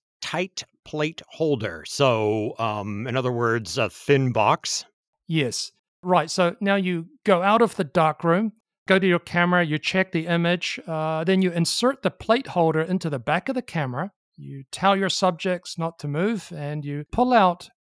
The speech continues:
Speaker 2: the front side of this plate holder. Then you remove the lens cap. Okay, so now the plate is getting exposed for the required amount of time.
Speaker 1: And that required amount of time might be just a couple of seconds.
Speaker 2: Exactly.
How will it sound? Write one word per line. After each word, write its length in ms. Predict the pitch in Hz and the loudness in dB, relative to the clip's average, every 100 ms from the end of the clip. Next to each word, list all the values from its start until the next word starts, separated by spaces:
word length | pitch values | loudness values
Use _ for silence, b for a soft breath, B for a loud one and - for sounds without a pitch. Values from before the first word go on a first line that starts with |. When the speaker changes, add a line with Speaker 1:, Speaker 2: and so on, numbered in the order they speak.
| - | -10
Speaker 2:
the 100 | 165 | -10
front 340 | - 214 269 | 0 2 2
side 320 | - 214 170 156 | 0 4 4 2
of 140 | - | -2
this 160 | 160 - | -4 -6
plate 360 | - 180 220 | -2 0 0
holder. 360 | - 123 123 151 b - | -4 -6 -6 -10 b 2
Then 200 | 233 254 | 6 8
you 120 | 226 | 8
remove 540 | 196 185 175 175 165 | 8 8 8 6 4
the 100 | 131 | -4
lens 480 | 127 147 202 208 - | -2 2 4 4 2
cap. 440 | - 151 123 - - _ - | -8 -8 -8 -10 -20 _ -10
Okay, 220 | 175 208 | -6 -6
so 160 | - 160 | -2 0
now 360 | 170 185 190 180 b - | 2 4 4 0 b -12
the 80 | |
plate 400 | 143 - 175 175 | -10 -2 0 0
is 160 | 175 139 | -4 -6
getting 380 | 165 160 165 156 | -4 -4 -4 -6
exposed 880 | 170 - - - 208 143 123 - - | -8 -10 -8 2 4 4 0 -10 -12
for 200 | 151 139 | -10 -6
the 220 | 139 135 - | -6 -8 -10
required 480 | 156 - 160 143 139 | -10 -2 0 0 0
amount 320 | 131 127 131 | -4 -6 -8
of 140 | 120 | -12
time. 380 | - 143 117 117 _ _ _ _ - | -8 -6 -6 -12 _ _ _ _ -6
Speaker 1:
And 200 | 123 127 | -4 -2
that 160 | 127 | -2
required 460 | 120 - 139 131 117 | -4 -2 2 4 2
amount 220 | 120 113 | 0 -2
of 80 | 104 | -2
time 340 | 127 127 120 | 2 2 2
might 300 | 110 110 92 | 0 -2 -2
be 680 | 107 117 110 101 107 107 101 | -6 -4 -4 -6 -4 -6 -6
just 320 | 92 113 - | -6 -6 -8
a 40 | 104 | -6
couple 280 | 117 107 | -6 -6
of 80 | 104 | -8
seconds. 600 | - 151 - - - - _ _ _ _ - | 0 0 0 -12 -12 -14 _ _ _ _ -4
Speaker 2:
Exactly. 560 | 165 131 156 - 139 | -2 0 0 -2 -8